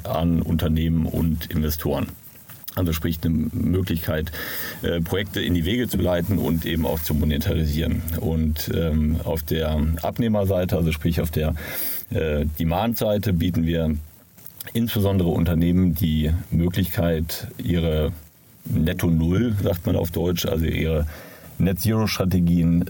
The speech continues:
zu ergänzen über hochqualitative, äh, transparente C O zwei Zertifikate eben aus diesen hochqualitativen,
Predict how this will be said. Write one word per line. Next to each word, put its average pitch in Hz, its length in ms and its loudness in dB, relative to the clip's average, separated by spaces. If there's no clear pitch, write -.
zu - 180 -2
ergänzen 95 1120 0
über 95 560 2
hochqualitative, 85 1200 0
äh, 82 260 0
transparente 87 1040 2
C - 180 -2
O 87 80 4
zwei 82 300 0
Zertifikate 85 880 0
eben 85 380 2
aus 85 360 0
diesen 80 240 0
hochqualitativen, 80 1200 0